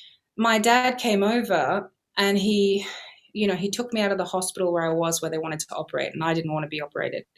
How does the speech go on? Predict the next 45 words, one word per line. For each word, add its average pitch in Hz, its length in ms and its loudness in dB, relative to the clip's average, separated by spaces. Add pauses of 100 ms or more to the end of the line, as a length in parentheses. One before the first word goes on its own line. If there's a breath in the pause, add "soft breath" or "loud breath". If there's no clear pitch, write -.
(880 loud breath)
And 190 200 4
he, 220 400 2
um, 170 680 -2
took 247 220 -2
me 202 80 2
back 185 300 0
to - 80 -6
the 170 60 -4
place 170 300 -2
I 160 60 -4
was 160 140 -8
living 160 240 -6
in 143 100 -8
and 160 100 -6
stayed 214 280 4
with 165 160 -4
me 160 340 -8 (360)
for 180 180 2
about 175 280 2
a 190 40 0
month 160 320 -4
until 170 280 -4
I 160 120 -4
could 165 240 -8 (400)
be 208 160 6
more 180 220 4
independent. 165 640 -2
Like, 151 200 -10
I 160 40 -2
couldn't 165 260 -8
do 151 80 -6
up - 80 -10
my 160 60 -12
shoes, 165 340 2
I 160 80 -10
couldn't 151 180 -8
do 156 60 -4
anything. 147 220 -8 (1160 loud breath)
And 233 360 6 (100)
<laughs> - 80 0
I - 600 8
remember 277 520 8
at 185 140 6
that - 260 0 (120)
point, 180 460 -2